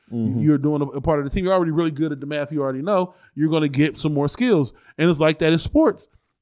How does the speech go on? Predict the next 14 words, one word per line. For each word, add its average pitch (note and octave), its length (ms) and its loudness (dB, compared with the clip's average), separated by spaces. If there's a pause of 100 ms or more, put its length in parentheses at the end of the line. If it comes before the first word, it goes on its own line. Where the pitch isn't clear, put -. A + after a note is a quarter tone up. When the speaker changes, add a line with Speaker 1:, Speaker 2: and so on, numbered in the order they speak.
(200)
Speaker 2:
and F3 140 2
in F#3+ 80 0
life. G3+ 460 2 (360)
There's F#3 160 6
nothing A#3 280 6
wrong A#3+ 300 6
with F#3 140 2
looking F#3 220 2
like D#3+ 240 0
that, E3+ 220 4
because G3 280 2
there's A3+ 120 4
nothing A3 320 -2
wrong G#3+ 520 4